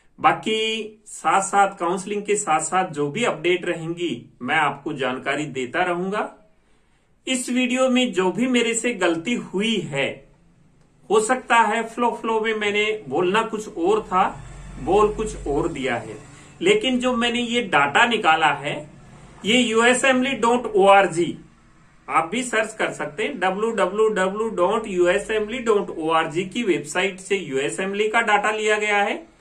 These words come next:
एफएमजी का डाटा एनबी की website से लिया गया है और, ए,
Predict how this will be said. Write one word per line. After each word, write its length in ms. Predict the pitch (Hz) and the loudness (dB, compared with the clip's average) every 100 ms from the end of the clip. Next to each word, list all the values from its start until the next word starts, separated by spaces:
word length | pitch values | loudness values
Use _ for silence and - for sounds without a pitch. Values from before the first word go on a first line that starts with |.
| _ _ _ _ _ - | _ _ _ _ _ -2
एफएमजी 520 | 180 196 247 247 247 | 0 2 4 4 4
का 120 | 247 240 | 4 4
डाटा 760 | 220 214 214 220 220 220 - 147 | 4 4 4 6 6 2 -4 -2
एनबी 460 | 147 170 185 202 | 0 2 2 0
की 160 | 202 247 | 0 2
website 480 | 226 214 233 233 - | 2 2 0 -2 -2
से 180 | 247 | -6
लिया 220 | 226 226 220 | -2 0 2
गया 240 | 220 214 | 2 2
है 340 | 208 339 - _ _ _ _ | 0 -4 -10 _ _ _ _
और, 400 | 190 202 202 202 | 6 8 8 6
ए, 420 | 190 175 147 - | 6 6 2 -6